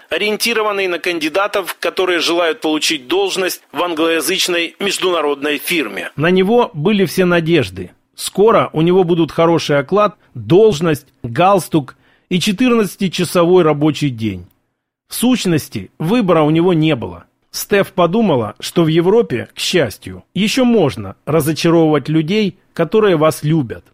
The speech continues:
За всё это трудовое лето она не увиделась ни с одним из своих старых друзей из Эянджа.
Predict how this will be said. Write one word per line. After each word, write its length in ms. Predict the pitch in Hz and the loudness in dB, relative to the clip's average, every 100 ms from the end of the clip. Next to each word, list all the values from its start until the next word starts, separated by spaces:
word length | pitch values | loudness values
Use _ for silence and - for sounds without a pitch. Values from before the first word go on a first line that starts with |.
| _ _ _ | _ _ _
За 220 | 123 143 190 | -4 -2 -2
всё 240 | - 269 | 0 0
это 160 | 226 196 | 2 0
трудовое 580 | 196 202 214 220 202 | 2 2 4 4 4
лето 560 | 180 185 220 - 131 104 - _ | 4 2 0 0 -2 -4 -10 _
она 260 | 180 220 | 0 2
не 120 | 233 208 | 4 4
увиделась 540 | 190 214 185 175 156 | 2 2 2 2 2
ни 100 | 175 | 0
с 100 | 160 | 2
одним 360 | 180 175 208 175 | 0 2 2 0
из 80 | |
своих 320 | - 165 160 - | 0 0 0 0
старых 360 | 180 170 156 | 0 2 2
друзей 440 | 135 151 139 180 175 | 2 2 2 2 0
из 320 | - 151 139 | 0 0 2
Эянджа. 640 | 143 135 120 104 95 92 | 2 0 -2 -6 -8 -14